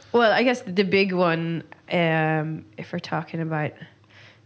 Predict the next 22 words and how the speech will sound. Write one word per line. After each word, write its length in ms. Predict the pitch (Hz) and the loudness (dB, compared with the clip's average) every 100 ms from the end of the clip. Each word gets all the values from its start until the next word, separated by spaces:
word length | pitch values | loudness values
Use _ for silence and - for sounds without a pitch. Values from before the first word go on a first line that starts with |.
| _ | _
turning 420 | - 185 175 165 170 | -2 2 2 2 0
points 400 | 170 156 143 160 | 0 -2 -2 -2
in 140 | 165 | 0
life, 340 | 160 151 151 | 0 -2 -6
so 380 | - 151 143 143 | -6 -2 -2 -2
obviously 460 | 160 151 156 - 156 | -2 -4 -6 -4 -2
it 60 | 147 | -2
was 180 | 147 | -4
like, 220 | 147 139 - | -6 -6 -6
there's 160 | 117 | -6
that 240 | 139 - - | -6 -6 -2
family 320 | 202 202 180 | 0 2 0
story 440 | - 180 170 165 | 0 2 4 2
I 80 | 156 | 2
have 300 | 165 156 160 | 0 0 -2
that's 200 | 165 - | -6 -8
influenced 480 | 170 - 160 160 - | -10 -4 -4 -4 -2
me, 320 | 160 156 156 - - - - - - _ - | 0 0 -2 -8 -18 -18 -20 -20 -20 _ -2
big 180 | 196 185 | 0 4
wave 200 | 175 165 | 2 2
surfing, 680 | - 160 151 - 156 147 123 - | 0 0 0 -2 -2 -2 -6 -8
and 440 | 165 160 151 147 | -4 -2 -2 -6